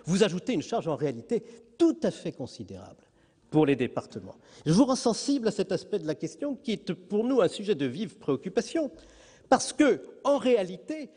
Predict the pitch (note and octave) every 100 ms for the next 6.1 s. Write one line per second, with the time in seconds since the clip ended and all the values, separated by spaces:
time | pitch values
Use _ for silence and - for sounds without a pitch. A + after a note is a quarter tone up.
0 | _ - C#4+ C#4+ C#4+ B3 A3+ G#3+ F#3+ -
1 | E3 D#3 D3+ A#2 - - _ _ G3 F#3
2 | F#3 F3 - - F3 B2+ F#2 - - -
3 | B2 - - C4 B3+ F4 A#3+ C3+ - -
4 | B2 B2+ G#2+ - - - B2 - A#2 -
5 | - F#2+ - - - B2+ - A2 G#2 -
6 | -